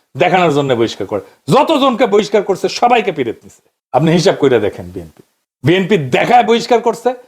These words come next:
তার কিছুদিন পরে সামে আস্তে কইরা তাদেরকে ফিরায় নেয় দলে। সব কয়টারে ফিরায় নিছে। দেখেন, ওদেরকে আবার ফিরে নিছে। ওকে আবার নমিনেশনও দেওয়া হয়েছে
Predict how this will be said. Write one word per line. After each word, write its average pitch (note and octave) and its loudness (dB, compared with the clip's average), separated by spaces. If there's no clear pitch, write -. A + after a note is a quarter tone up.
তার C4 2
কিছুদিন A3 0
পরে G#3+ 2
সামে B3+ 2
আস্তে A3 2
কইরা B2 -2
তাদেরকে C#3+ 0
ফিরায় G2+ 2
নেয় E2 -14
দলে। - -20
সব F4+ 2
কয়টারে G#3 2
ফিরায় A#2+ -6
নিছে। - -20
দেখেন, B3+ 0
ওদেরকে A3+ 2
আবার B3+ 4
ফিরে C#3+ -6
নিছে। F2 -18
ওকে C4 2
আবার C#4+ 2
নমিনেশনও C#4 0
দেওয়া E3 2
হয়েছে F#2+ -12